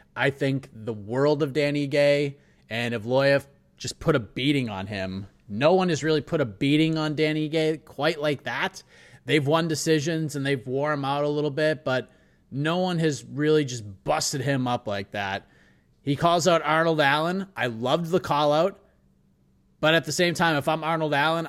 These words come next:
I'm not going anywhere near this guy. So I will stay consistent. There's a big one coming up, a big main event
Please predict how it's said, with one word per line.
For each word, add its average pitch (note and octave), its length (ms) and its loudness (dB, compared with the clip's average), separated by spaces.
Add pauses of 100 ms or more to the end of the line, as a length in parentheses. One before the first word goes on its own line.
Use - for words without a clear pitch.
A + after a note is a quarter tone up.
I'm D#3+ 600 0
not D3 240 -2
going C#3 280 2
anywhere C3+ 360 2
near A2+ 260 -2
this F2+ 240 -12
guy. F2+ 340 -12
So A#2+ 540 -2
I C#3 140 0
will D#3 100 2
stay F3+ 300 2
consistent. A3 800 -2 (640)
There's D3 200 0
a D#3 40 0
big F3+ 260 2
one G3+ 220 2
coming G3 240 0
up, G3+ 200 2
a C#3+ 60 -6
big F3+ 320 2
main F#3 240 2
event E3+ 600 0